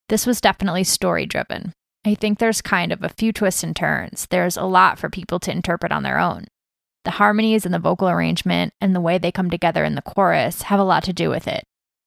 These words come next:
My favorite section is when I hear the marriage of words and notes and the harmonies all blending together in the chorus. That's what gets me. It's just there's something magical that happens when it all comes together."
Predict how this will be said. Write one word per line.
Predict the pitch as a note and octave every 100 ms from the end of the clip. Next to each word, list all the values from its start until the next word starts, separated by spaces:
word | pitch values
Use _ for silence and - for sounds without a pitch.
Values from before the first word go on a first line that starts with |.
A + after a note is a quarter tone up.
| _ -
My | F#3
favorite | - A3+ A3 A3+
section | G3+ E3+ G3+ F3
is | F3+
when | F#3+ E3+
I |
hear | E3+ F#3+
the | F#3
marriage | F3+ F3+ F3+ F#3+ F#3+
of | E3
words | E3 F3+ E3 E3+ -
and | G3 F#3
notes | F3 E3 - -
and | G3
the | F3+
harmonies | - F#3 F3+ D#3+ D3+ D#3+ -
all | G3 G3 G3
blending | G3 F#3 F3+
together | F#3+ F3 E3+
in | E3 F3
the |
chorus. | - - F3+ - - - - - _ _ -
That's | G#3 G#3+
what | G#3 -
gets | D#3 -
me. | - A#2 F3+ _ _ _ -
It's | G#3 -
just | G#3+ G3+ -
there's | G3 F#3
something | G#3+ G#3+ G#3
magical | F#3+ F3+ F3+ - D3+
that | -
happens | F3 - - -
when | -
it | -
all | A2+ G#2
comes | - -
together." | - - - - E3